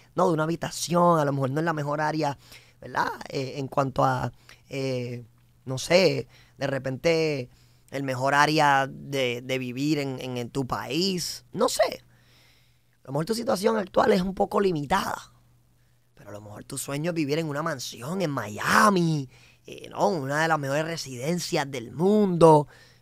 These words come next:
eh, con vista al mar, olvídate. Ahora, ¿qué es lo que pasa? Que probablemente, cuando tú piensas en estas cosas, a nivel inconsciente las ves como metas tan lejanas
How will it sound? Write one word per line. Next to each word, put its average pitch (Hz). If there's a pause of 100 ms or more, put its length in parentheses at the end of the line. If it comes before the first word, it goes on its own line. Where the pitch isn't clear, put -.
(120)
eh, -
con -
vista 135
al 143
mar, 180 (320)
olvídate. 147 (760)
Ahora, 202
¿qué 247
es 254
lo 262
que 254
pasa? 190
Que 190 (180)
probablemente, 202 (480)
cuando 131
tú 127
piensas 202
en 208
estas 208
cosas, 196 (540)
a -
nivel 117
inconsciente 190
las 180
ves 190
como 165
metas 143
tan 196
lejanas 185